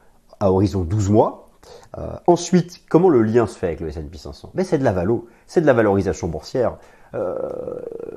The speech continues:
je, je vous ai, je vous ai présenté récemment huit ratios de valorisation boursière. Là, on va juste faire du price earning ratio et du price earning ratio forward. Ah oui, alors lorsqu'on regarde le, le price earning ratio forward, le rapport entre le prix du S and P cinq cents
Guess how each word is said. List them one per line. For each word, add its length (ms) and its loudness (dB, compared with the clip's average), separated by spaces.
je, 100 -14
je 0 -
vous 260 -6
ai, 80 -2
je 100 -6
vous 140 -2
ai 40 -2
présenté 400 -2
récemment 440 0
huit 260 2
ratios 320 -2
de 60 -8
valorisation 520 -8
boursière. 340 -14
Là, 120 6
on 40 2
va 80 8
juste 220 -2
faire 120 0
du 100 -2
price 280 -4
earning 240 -4
ratio 440 -6
et 120 4
du 100 0
price 320 -2
earning 220 0
ratio 260 -2
forward. 480 0
Ah 80 -6
oui, 180 2
alors 200 0
lorsqu'on 300 0
regarde 560 2
le, 560 -8
le 120 -14
price 300 0
earning 260 2
ratio 380 0
forward, 540 2
le 100 -8
rapport 340 0
entre 280 -8
le 120 -6
prix 220 2
du 140 0
S 140 -6
and 80 -6
P 120 -16
cinq 160 -6
cents 320 0